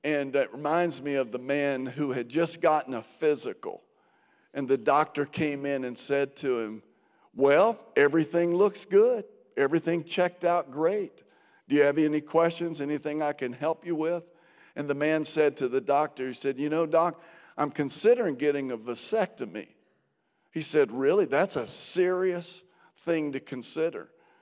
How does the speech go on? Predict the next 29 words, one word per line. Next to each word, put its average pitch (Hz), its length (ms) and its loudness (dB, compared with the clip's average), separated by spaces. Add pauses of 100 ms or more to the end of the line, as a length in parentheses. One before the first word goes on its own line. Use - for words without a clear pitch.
(340)
Have 131 120 0
you 143 120 -2
talked 160 360 2
it 147 140 0
over 147 280 2
with 131 200 0
your 123 120 -2
wife, 127 440 0
with 120 220 -8
your 123 80 -4
family 139 560 -6
yet?" 143 340 -4
And 120 80 -20
he 131 140 -6
said, 120 340 -8
"Yes, 127 220 -4
sir, 135 320 -4
I 110 180 -6
have." 131 360 -4 (1040)
And 117 120 -10
they 135 160 4
voted 131 460 2
seventeen 139 680 -2
to 113 100 -12
two 135 420 -2
in 110 140 -4
favor 117 520 2
of 85 200 2
it. - 80 -6